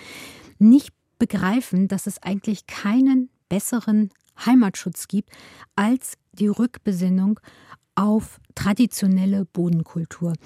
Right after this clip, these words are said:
Und die Klöster selber in Deutschland, die ja nun vielleicht von manchen als der ich sehe das nicht so, ja, aber vielleicht der rückwärtsgewandteste, traditionalistischste Ort ist, die schütteln selber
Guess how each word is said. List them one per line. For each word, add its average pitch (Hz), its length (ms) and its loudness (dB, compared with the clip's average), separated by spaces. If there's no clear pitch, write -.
Und 233 320 6
die 190 180 -2
Klöster 262 580 2
selber 233 360 -2
in 202 120 0
Deutschland, 180 640 -4
die 220 120 0
ja 233 120 0
nun 233 320 2
vielleicht 214 600 -4
von 214 200 0
manchen 214 520 0
als 202 320 -6
der 214 300 -4
ich - 80 -8
sehe 277 140 0
das 247 180 -2
nicht 196 200 0
so, 156 100 -6
ja, 196 180 -4
aber 202 160 -4
vielleicht 202 300 -6
der 214 240 -4
rückwärtsgewandteste, 190 1900 0
traditionalistischste 196 1800 -2
Ort 208 240 -2
ist, - 160 -6
die 233 80 6
schütteln 233 500 2
selber 190 640 0